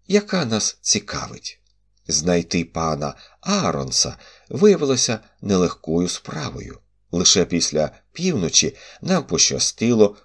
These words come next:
зустрітися з ним. Тепло привітавшись із Пуаро, він пообіцяв,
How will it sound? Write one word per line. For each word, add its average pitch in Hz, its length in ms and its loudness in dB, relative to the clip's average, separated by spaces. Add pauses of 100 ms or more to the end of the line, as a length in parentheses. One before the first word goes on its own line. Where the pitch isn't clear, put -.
зустрітися 87 800 -4
з - 120 -2
ним. 71 220 -12 (560)
Тепло 85 380 -2
привітавшись 76 840 -4
із - 180 -6
Пуаро, - 560 0 (340)
він 160 180 -4
пообіцяв, 92 720 -2